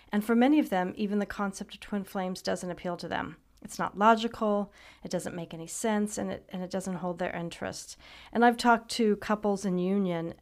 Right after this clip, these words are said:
and that holds true. The, even though they're together and they sort of are like, "Okay, we're twin flames,"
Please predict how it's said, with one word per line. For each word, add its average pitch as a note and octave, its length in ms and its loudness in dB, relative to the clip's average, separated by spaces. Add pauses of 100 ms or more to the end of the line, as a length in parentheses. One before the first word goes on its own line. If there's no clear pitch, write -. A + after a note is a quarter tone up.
and F#3 320 -2
that G3+ 160 2
holds A#3+ 380 2
true. A3 600 2
The, G3 560 -6
even A#3 300 4
though A#3+ 160 4
they're G3+ 180 2
together A3 600 0
and G#3 180 2
they F#3 300 -2 (160)
sort G#3 280 -4
of G#3 140 -4
are - 20 -4
like, G3 200 -2
"Okay, A#3+ 320 -2
we're A3+ 160 -2
twin A#3 240 -4
flames," G#3 520 -4